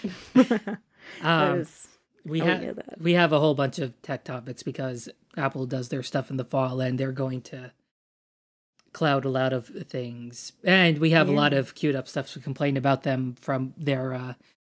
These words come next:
Speaker 2: trillion dollar market cap break that got
Speaker 1: Mm.
Speaker 2: pushed for reasons.
Speaker 1: <laughs>
Speaker 2: Um,
Speaker 1: Yeah.
Speaker 2: but anyway, um, I'm pretty sure that undisciplined developers, including,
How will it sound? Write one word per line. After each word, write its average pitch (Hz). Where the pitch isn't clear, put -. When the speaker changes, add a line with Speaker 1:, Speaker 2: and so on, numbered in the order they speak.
Speaker 2:
trillion 143
dollar 127
market 135
cap 135
break 127
that 127
got 170
Speaker 1:
Mm. 165
Speaker 2:
pushed -
for 135
reasons. 127
Speaker 1:
<laughs> 226
Speaker 2:
Um, 156
Speaker 1:
Yeah. 165
Speaker 2:
but 165
anyway, 147
um, 151
I'm 247
pretty 208
sure 170
that 151
undisciplined 165
developers, 143
including, 156